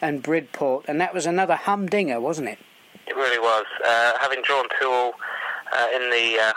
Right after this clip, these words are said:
Speaker 2: the opening leg on, on Saturday, um, a three two win this time for Bridport, but it,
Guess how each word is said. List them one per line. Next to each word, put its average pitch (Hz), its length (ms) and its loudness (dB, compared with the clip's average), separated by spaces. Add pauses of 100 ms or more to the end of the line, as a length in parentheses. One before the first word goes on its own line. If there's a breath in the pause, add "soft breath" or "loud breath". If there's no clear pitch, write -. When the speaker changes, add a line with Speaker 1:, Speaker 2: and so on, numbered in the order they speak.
(140)
Speaker 2:
the 120 100 0
opening 113 400 -2
leg 107 220 2
on, 110 140 2 (120)
on 113 260 -2
Saturday, 110 460 0 (640 loud breath)
um, 107 420 2 (120)
a - 80 2 (120)
three 147 160 0 (120)
two 127 180 0
win 117 260 0
this 110 100 -4 (120)
time 113 260 0
for - 60 -10
Bridport, 110 500 -2
but - 100 -4
it, - 160 -2